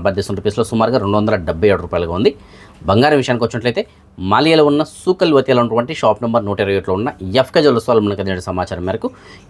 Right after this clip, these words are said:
ఇరవై రెండు క్యారెట్ల బంగారం నిన్నటికి ఇవాళకి మళ్ళీ ఒక గ్రాము పైన సుమారుగా నూట యాభై తొమ్మిది పిల్స్ పెరగడంతో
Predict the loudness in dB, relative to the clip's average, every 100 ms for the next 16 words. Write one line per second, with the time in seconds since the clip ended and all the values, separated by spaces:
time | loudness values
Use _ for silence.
0 | 4 6 4 4 2 2 0 0 0 0
1 | -4 -8 -4 2 2 0 -8 -12 -4 0
2 | 0 2 0 0 2 2 2 0 -2 -2
3 | 0 2 0 0 0 2 2 4 2 -2
4 | -6 -6 -8 -8 -12 -8 -2 0 0 0
5 | 0